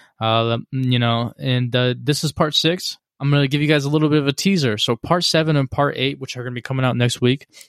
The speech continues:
Part seven is the sixth seed Brooklyn Nets beat the three seed Toronto Raptors in two thousand fourteen. That's gonna be part seven.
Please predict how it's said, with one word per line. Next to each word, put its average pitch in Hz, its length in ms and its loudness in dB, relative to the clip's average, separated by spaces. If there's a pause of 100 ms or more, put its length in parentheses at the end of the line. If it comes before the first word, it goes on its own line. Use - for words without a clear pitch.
(100)
Part 139 160 0
seven 151 400 2
is 135 380 -2
the 147 120 -2
sixth - 480 -2
seed 135 360 0 (180)
Brooklyn 165 400 0
Nets 127 360 0
beat 135 240 0 (360)
the 131 100 2
three 156 320 0
seed 135 280 0
Toronto 131 340 0
Raptors 123 680 0
in 143 60 -6
two - 180 -6
thousand 139 340 0
fourteen. 123 600 -4 (340)
That's 131 200 0
gonna 143 100 4
be 131 100 0
part 123 240 0
seven. 113 540 0